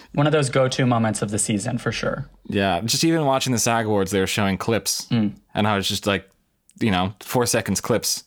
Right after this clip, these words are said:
Speaker 2: tears in my eyes. So yeah,
Speaker 1: Ugh.
Speaker 2: I, this is, I could not have been more excited to have this conversation. And yeah, we
Speaker 1: Yeah.
Speaker 2: will, it will be available in video form.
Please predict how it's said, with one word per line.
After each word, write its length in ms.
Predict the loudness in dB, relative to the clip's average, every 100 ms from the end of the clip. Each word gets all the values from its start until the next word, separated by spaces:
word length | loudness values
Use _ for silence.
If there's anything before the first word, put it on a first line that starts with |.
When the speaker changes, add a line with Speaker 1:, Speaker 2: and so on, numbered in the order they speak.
| _ -2
Speaker 2:
tears 220 | 0 2
in 60 | 0
my 240 | 0 -2
eyes. 200 | -6 -10 _
So 160 | -2 2
yeah, 120 | 2
Speaker 1:
Ugh. 80 | 2
Speaker 2:
I, 180 | 0 0
this 240 | -2 0
is, 220 | -2 0
I 100 | -2
could 180 | -2 0
not 240 | 2 2 0
have 80 | 0
been 100 | 0
more 120 | 0
excited 220 | 0 -2
to 60 | 0
have 140 | -2
this 80 | -4
conversation. 540 | -4 -4 -4 -8 -8 -14 -4
And 320 | 0 0 0 -6 -20 -4
yeah, 180 | 0 2
we 140 | 2 2
Speaker 1:
Yeah. 60 |
Speaker 2:
will, 280 | 2 2 0
it 140 | 2
will 100 | 0
be 180 | 2 0
available 500 | 0 2 0 2 0
in 160 | 0 0
video 380 | 0 2 2 0
form. 380 | 0 0 0